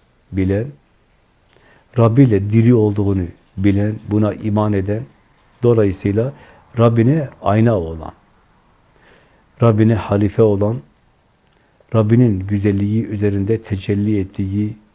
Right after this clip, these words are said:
evet, kul olmaya gelmişiz. İnsan,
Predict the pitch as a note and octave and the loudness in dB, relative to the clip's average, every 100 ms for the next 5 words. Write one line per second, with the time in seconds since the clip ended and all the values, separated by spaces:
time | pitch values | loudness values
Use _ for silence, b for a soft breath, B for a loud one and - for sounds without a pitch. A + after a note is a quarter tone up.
0 | _ - - _ - C3 A#2+ - A2 G#2 | _ -18 -18 _ 0 2 2 0 -2 -2
1 | G#2 A2+ F#2+ E2+ D#2+ D#2 - - - _ | -2 -2 -4 -8 -10 -12 -16 -20 -20 _
2 | _ _ _ _ _ _ _ _ _ _ | _ _ _ _ _ _ _ _ _ _
3 | _ _ _ _ _ _ _ _ _ _ | _ _ _ _ _ _ _ _ _ _
4 | _ _ _ _ _ b b b b b | _ _ _ _ _ b b b b b
5 | - A2 G#2 - G2+ | -6 0 0 0 -4